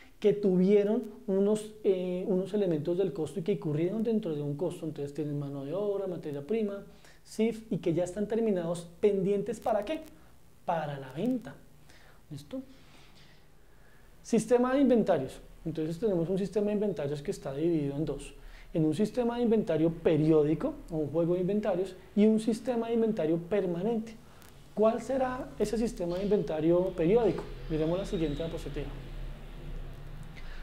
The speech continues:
Tenemos el sistema de inventario periódico, es mediante un mo-, un monto de mercancías determinada a través de un conteo físico.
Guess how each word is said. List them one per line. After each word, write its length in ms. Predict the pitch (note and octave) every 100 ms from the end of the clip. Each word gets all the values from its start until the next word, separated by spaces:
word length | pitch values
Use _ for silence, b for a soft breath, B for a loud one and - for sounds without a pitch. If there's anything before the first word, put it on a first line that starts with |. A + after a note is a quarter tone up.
| -
Tenemos 400 | G#3+ G#3+ A#3 B3 - B3+
el 140 | A#3
sistema 360 | A#3+ - G3+ G#3+
de 60 |
inventario 680 | A3+ A#3+ F#3+ E3+ F#3 G#3 G#3+ - -
periódico, 520 | F#3+ E3+ E3+ E3+ G3
es 220 | E3 C#3+
mediante 640 | F#3+ G3 G3 F#3 - E3 D3+ - - - - - - - - -
un 380 | - F#3+ G3 G3+
mo-, 140 | G#3 G#3+
un 500 | A3+ A3+ G3+ G3 G3+
monto 320 | G#3+ G#3+ A3+
de 200 | A3 A3+
mercancías 720 | A3 A3 A#3 A#3 B3+ G3 G#3
determinada 640 | F#3+ F3 E3+ E3+ D#3 D3+
a 80 | E3+
través 420 | E3+ F#3+ D#3 D3+
de 60 | C#3+
un 140 | F#3+
conteo 420 | F#3+ G3+ F#3 F#3+ F3+
físico. 380 | A#3+ F#3 -